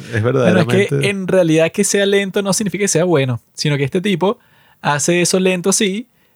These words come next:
Speaker 2: pero sí lo hace bien, pues, o sea, como que para mostrarte ciertas escenas así como que, que te comunican mucho, pero la
Speaker 1: O sea, es
Speaker 2: mayoría
Speaker 1: lento para los estándares de hoy.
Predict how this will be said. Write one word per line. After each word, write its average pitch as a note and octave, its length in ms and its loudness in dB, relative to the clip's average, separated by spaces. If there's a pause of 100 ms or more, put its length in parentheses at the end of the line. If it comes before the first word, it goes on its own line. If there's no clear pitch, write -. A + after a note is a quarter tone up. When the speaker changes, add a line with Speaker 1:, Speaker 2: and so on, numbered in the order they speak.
(100)
Speaker 2:
pero D3+ 160 0
sí D3+ 140 -2
lo C#3 80 0
hace F3 160 0
bien, D#3+ 240 0
pues, C3+ 140 0
o B2+ 40 0
sea, C3+ 220 -2
como C3 200 -6
que B2+ 100 -6
para B2+ 440 -2
mostrarte C3 480 -4
ciertas E3 600 0
escenas D3 380 -2
así C#3 220 -2
como D3+ 180 -4
que, A#2+ 720 -4 (560)
que D3+ 140 -2
te D3 180 -4
comunican C#3+ 480 -2
mucho, C#3 440 -2
pero C#3 140 -2
la C3+ 80 -2
Speaker 1:
O - 20 -4
sea, C3+ 100 0
es B2 80 4
Speaker 2:
mayoría C3+ 240 4
Speaker 1:
lento D3 180 2
para C#3+ 200 0
los C3+ 140 0
estándares A#2+ 440 -2
de A#2 100 0
hoy. G#2 320 0